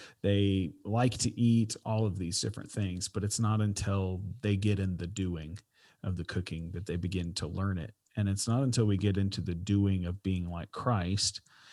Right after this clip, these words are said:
and we're inviting disciples into that. But if we don't have a formation that can teach them those rote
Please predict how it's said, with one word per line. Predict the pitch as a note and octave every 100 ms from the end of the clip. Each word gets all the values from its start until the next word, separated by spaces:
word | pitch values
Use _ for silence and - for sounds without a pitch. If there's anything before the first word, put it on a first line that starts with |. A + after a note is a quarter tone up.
| - -
and | G2
we're | F#2+
inviting | F2+ F#2 G2 G2 F#2
disciples | F2+ G2 F#2 F2+ F#2
into | F2 F2 D#2
that. | F#2+ F2+ D#2 -
But | - G#2+
if | G2+
we | A2+
don't | A#2
have | F#2 G#2+
a | G2
formation | - G2 F#2+ G#2+ A2 - F#2+ E2
that | E2
can | - F2+
teach | - - A#2+ - -
them | F#2 E2+
those | F2+ F2 F#2
rote | G2 E2+ G2+ A#2 G#2+ - -